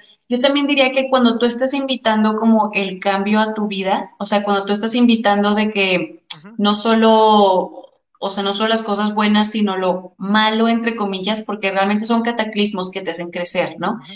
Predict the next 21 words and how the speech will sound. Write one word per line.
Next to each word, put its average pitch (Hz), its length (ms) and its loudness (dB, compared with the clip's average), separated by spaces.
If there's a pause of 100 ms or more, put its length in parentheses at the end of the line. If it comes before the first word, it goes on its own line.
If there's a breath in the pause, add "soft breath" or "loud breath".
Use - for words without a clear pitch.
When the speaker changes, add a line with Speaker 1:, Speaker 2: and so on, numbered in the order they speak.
(160 loud breath)
Speaker 1:
Cuando 208 200 2
tú 220 60 2
estás 240 200 0
invitando 220 440 2
al 220 100 -2
cambio 220 260 0
a 220 40 -4
tu 226 100 -2
vida 202 320 4
y, 185 340 -2
y 190 140 -6
lo, 180 440 0
lo, 160 140 -4
así - 220 -6
lo 196 100 4
abrazas, 180 400 2
de 185 100 -8
que 170 200 -2 (260 loud breath)
ves 208 260 2
venir 226 280 4
una, 226 460 4